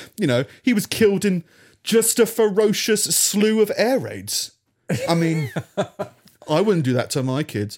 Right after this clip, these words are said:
Speaker 2: No.
Speaker 1: over his town in the north of the Strip at the weekend.
Speaker 2: Yeah.
Speaker 1: Videos taken by his surviving family members of that night are harrowing.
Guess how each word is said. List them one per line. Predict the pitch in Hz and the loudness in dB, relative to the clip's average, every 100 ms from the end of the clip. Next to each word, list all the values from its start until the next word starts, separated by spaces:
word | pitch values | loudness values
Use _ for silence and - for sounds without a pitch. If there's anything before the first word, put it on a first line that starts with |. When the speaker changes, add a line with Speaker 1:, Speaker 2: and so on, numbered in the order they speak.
| - 160 | -14 -2
Speaker 2:
No. | 180 | 2
Speaker 1:
over | 180 170 | 4 4
his | 160 175 | 2 0
town | - 202 185 165 165 | -2 -2 0 -2 -2
in | 160 | 0
the | 143 | 0
north | 143 151 156 - | 2 2 0 -2
of | 135 | -6
the | 131 | -6
Strip | - 139 127 | -4 -6 -6
at | |
the | 123 | -6
weekend. | 127 123 - 110 113 - - | -4 -4 -4 -6 -8 -16 -10
Speaker 2:
Yeah. | 139 127 123 | -6 -4 -4
Speaker 1:
Videos | 127 185 214 190 - | -2 2 2 2 -2
taken | - 185 - 202 202 | -2 -2 -2 -4 -2
by | 156 | 0
his | 135 131 | 0 0
surviving | - 135 104 139 156 139 135 | -2 -4 0 2 2 0 -2
family | - 147 165 151 113 | -2 -4 -2 -2 -2
members | 110 110 113 | -2 -2 -4
of | 117 | -6
that | 107 | -4
night | 120 120 - - | -2 -4 -6 -8
are | 120 117 113 _ - - - | -4 -4 -4 _ -18 -12 -2
harrowing. | 190 170 113 98 | 0 2 0 -4